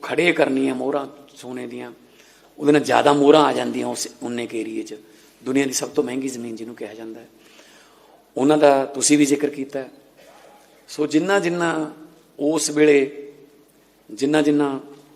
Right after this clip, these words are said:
ਬਹਾਦਰਾਂ ਨੇ, ਜਿਨ੍ਹਾਂ ਜਿਨ੍ਹਾਂ ਸੂਰਬੀਰਾਂ ਨੇ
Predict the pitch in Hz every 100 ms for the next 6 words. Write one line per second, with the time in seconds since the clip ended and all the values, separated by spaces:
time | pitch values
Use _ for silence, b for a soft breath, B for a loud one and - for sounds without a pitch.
0 | _ _ _ _ _ _ _ _ _ 104
1 | - 127 147 147 135 123 113 - 123 123
2 | 123 120 120 117 117 113 113 117 123 113